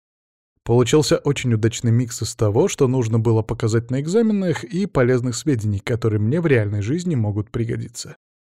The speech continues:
Плюс мне просто было немного приятнее общаться с красивой девушкой, чем читать сухие строчки учебника.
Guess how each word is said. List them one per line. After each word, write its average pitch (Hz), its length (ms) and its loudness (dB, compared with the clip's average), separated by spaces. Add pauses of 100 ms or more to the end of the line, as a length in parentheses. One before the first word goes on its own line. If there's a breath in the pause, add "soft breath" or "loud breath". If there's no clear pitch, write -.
(300)
Плюс 135 440 4
мне 113 160 4
просто 120 380 0
было 104 520 0
немного 104 640 0
приятнее 110 640 -2
общаться - 460 -10
с - 80 -12
красивой 104 440 -6
девушкой, 175 480 -2
чем 107 340 -4
читать 143 500 -4
сухие 170 400 -6
строчки - 540 -6
учебника. 113 720 -8